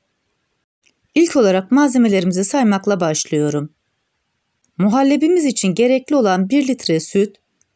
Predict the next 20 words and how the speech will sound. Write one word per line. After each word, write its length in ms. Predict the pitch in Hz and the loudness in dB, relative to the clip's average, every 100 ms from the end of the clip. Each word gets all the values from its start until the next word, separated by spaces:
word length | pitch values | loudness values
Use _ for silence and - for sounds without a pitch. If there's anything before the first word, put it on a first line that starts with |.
| _ _ | _ _
bir 120 | 262 | -2
su 220 | 302 - | 0 -2
bardağı 400 | 214 180 165 165 | -2 -2 0 -2
şeker, 560 | 165 - 196 202 202 220 _ _ _ _ _ _ | -2 -4 -4 -2 -2 -4 _ _ _ _ _ _
iki 220 | 202 - | -6 0
yemek 300 | 330 262 220 | 2 2 0
kaşığı 380 | - 185 - 160 | -2 -2 -2 -2
buğday 340 | 196 202 240 | -2 0 2
nişastası, 880 | 240 - 247 240 - 233 - 247 247 _ _ _ _ _ _ _ _ | 2 0 -2 -2 -4 -4 -2 -4 -4 _ _ _ _ _ _ _ _
üç 240 | 277 339 277 | -2 0 0
yemek 300 | 233 202 - | 2 0 -2
kaşığı 460 | 175 - 160 151 | -4 -2 -2 -4
kakao, 580 | - 220 220 240 240 254 _ _ _ _ _ _ _ _ _ _ _ _ _ | -4 -6 -2 -2 -2 -6 _ _ _ _ _ _ _ _ _ _ _ _ _
üç 240 | 285 - | -4 0
yemek 300 | 262 220 196 | 0 0 0
kaşığı 640 | - 185 170 - 165 147 147 _ | -2 -2 -2 -2 -2 -2 -6 _
un, 400 | 233 277 294 _ _ _ _ _ _ _ _ _ _ _ _ _ _ _ _ _ _ _ _ _ | 2 2 0 _ _ _ _ _ _ _ _ _ _ _ _ _ _ _ _ _ _ _ _ _
bir 200 | 196 294 | -2 0
paket 440 | 285 208 170 160 185 | -2 -4 -4 -4 -2
vanilya, 580 | 220 254 247 254 262 | 2 2 2 0 -2